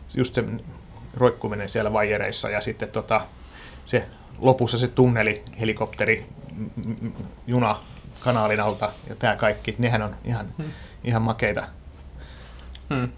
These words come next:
Speaker 2: Sellaista korostettua tyyliä, että ihan erilainen kuin nämä nykyiset Mission Impossible-leffat, jotka on pyrkinyt enemmän realismiin.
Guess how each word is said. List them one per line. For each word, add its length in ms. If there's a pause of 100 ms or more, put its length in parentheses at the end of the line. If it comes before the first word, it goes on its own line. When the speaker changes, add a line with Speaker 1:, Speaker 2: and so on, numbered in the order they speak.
Speaker 2:
Sellaista 340
korostettua 680
tyyliä, 460
että 180
ihan 300
erilainen 440
kuin 120
nämä 120
nykyiset 520
Mission 300
Impossible-leffat, 800
jotka 220
on 100
pyrkinyt 340
enemmän 240
realismiin. 720